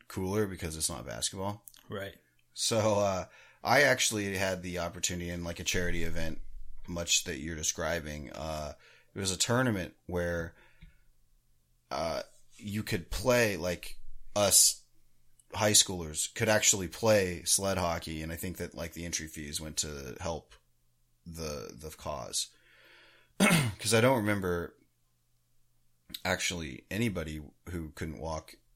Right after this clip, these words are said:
Speaker 1: Uh, well, there might have been people watching, but I, we played a, we played a game. S-, I think it was just, like, a twenty minute thing.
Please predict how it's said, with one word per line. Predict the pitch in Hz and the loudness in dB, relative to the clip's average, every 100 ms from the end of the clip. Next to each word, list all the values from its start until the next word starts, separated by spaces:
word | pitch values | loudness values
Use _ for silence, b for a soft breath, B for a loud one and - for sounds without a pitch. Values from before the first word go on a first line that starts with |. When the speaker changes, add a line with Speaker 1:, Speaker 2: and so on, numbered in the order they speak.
| _ | _
Speaker 1:
Uh, | 90 85 73 - | -6 -4 -4 -6
well, | 120 | -4
there | 120 | -2
might | 104 95 | -2 -4
have | 90 | -4
been | 85 | -6
people | 90 - 73 | -8 -10 -8
watching, | 60 60 - - _ b b b b b _ _ _ | -8 -6 -8 -10 _ b b b b b _ _ _
but | 90 87 - b b b b b b b _ _ _ _ _ _ _ _ - | 0 0 -2 b b b b b b b _ _ _ _ _ _ _ _ -4
I, | 85 82 85 82 82 98 | 0 0 0 -2 -6 -2
we | 120 | 0
played | 131 123 113 | 2 4 6
a, | 104 95 80 | 6 2 0
we | 110 | -2
played | 127 104 | 2 2
a | 92 | 2
game. | 92 90 98 107 - | 0 0 -2 -6 -10
S-, | - - - - | 2 4 4 2
I | 76 | -4
think | 90 95 | -4 -4
it | |
was | 90 87 | 0 2
just, | 80 78 | 0 -2
like, | 76 | -6
a | |
twenty | 76 - 78 71 | -10 -8 -6 -8
minute | 67 60 | -10 -12
thing. | - 60 55 | -10 -10 -12